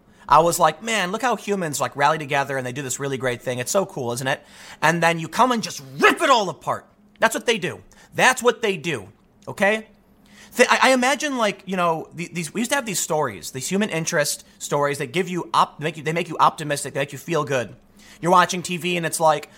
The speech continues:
"A local homeless man rescued se-, several puppies from a, a river and he's being awarded the key to the city." And you're like, "Oh man, you know, like, sometimes people are all right." And I saw this story, I was like, "Oh, that's actually really cool." You know, a dude made a joke and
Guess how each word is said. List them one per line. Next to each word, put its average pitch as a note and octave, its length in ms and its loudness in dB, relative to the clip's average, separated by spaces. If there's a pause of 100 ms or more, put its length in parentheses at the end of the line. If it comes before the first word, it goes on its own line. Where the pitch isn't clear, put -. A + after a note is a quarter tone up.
(160)
"A C#3+ 80 0
local G#3+ 320 2
homeless G#3 480 -2
man C#3+ 280 -4
rescued F#3 380 -4
se-, G3+ 220 0
several G3 280 0
puppies F#3+ 480 -4
from C#3 220 -2
a, B2+ 220 0
a A2+ 100 -4
river C3+ 480 -2
and A2+ 100 -10
he's B2 120 -8
being E3 160 -6
awarded E3 480 2
the D3 60 -10
key F#3+ 180 -10
to E3 80 -8
the F3 80 -6
city." G3+ 260 -2
And C3 100 -6
you're C3+ 140 -4
like, C3+ 300 -2
"Oh C#3+ 400 -4
man, G3+ 240 -8
you D4 80 -8
know, D4 80 -4
like, G#3+ 160 -2 (180)
sometimes C#4+ 600 -2
people D3+ 360 -4
are A#2+ 100 2
all D#3 200 6
right." A#2 260 -4 (460)
And G3+ 140 2
I G#3 60 2
saw F#3+ 200 2
this F3 160 -6
story, F3 260 0
I E3 40 4
was D#3+ 100 0
like, F#3 100 -6
"Oh, F#3+ 180 0
that's G3+ 200 -2
actually G#3 300 -4
really G#3 220 -4
cool." G#3 280 -2
You B2+ 80 -6
know, C#3 60 -2
a C#3+ 40 -4
dude D3 200 -6
made D3+ 120 -2
a C#3+ 60 -2
joke C#3+ 400 2
and A2 160 -12